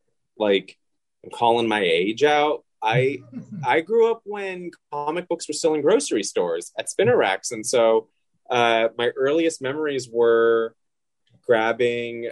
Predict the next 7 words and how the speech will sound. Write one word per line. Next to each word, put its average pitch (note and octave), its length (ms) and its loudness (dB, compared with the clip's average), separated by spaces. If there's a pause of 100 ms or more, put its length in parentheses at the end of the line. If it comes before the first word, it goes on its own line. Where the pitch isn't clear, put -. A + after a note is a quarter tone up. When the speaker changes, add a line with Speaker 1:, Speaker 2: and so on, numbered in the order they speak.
(120)
Speaker 1:
um, G2+ 640 -4 (1400)
like, G#2 440 0 (160)
a A2+ 80 0
Detective B2+ 480 0
Comics A2+ 500 -2
annual. C#3 720 0 (180)
Speaker 2:
Mm-hmm. C#3+ 140 -6